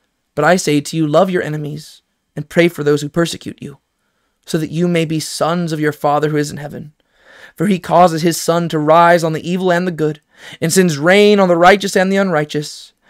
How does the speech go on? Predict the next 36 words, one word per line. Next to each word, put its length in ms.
For 200
if 240
you 100
love 460
those 220
who 100
love 260
you, 160
what 220
reward 400
do 100
you 120
have? 340
Do 100
not 140
even 180
the 100
tax 300
collectors 380
do 100
the 80
same? 320
And 120
if 180
you 160
greet 320
only 260
your 120
brothers, 420
what 260
more 360
are 100
you 160
doing 300
than 120
others? 520